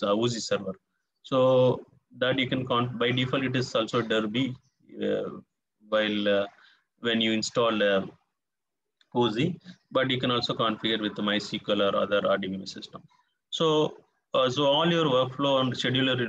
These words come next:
uh, coordinator information is stored on the database. So based on that information, it actually goes and takes the action. Uh, if your action is a Hive action, then it submits your,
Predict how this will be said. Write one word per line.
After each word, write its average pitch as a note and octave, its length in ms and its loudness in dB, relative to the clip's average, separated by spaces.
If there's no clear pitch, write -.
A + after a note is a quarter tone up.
uh, G#2+ 280 0
coordinator C3 440 0
information A2+ 680 -4
is A2+ 100 -8
stored A#2 240 2
on A2 160 0
the G2+ 160 0
database. G2 500 -4
So C#3 520 2
based D#3+ 300 2
on D#3+ 140 4
that C#3 140 0
information, C3 680 0
it C3+ 160 0
actually C3 320 0
goes B2+ 460 0
and A#2+ 240 0
takes C3+ 280 -2
the B2 240 2
action. C3 500 0
Uh, A#2+ 160 2
if B2+ 200 0
your B2+ 200 2
action A#2+ 320 0
is B2 160 -2
a G#2+ 60 0
Hive C3+ 260 2
action, A#2 400 -2
then D#3 160 0
it C#3 140 -4
submits B2 480 -2
your, A2+ 200 2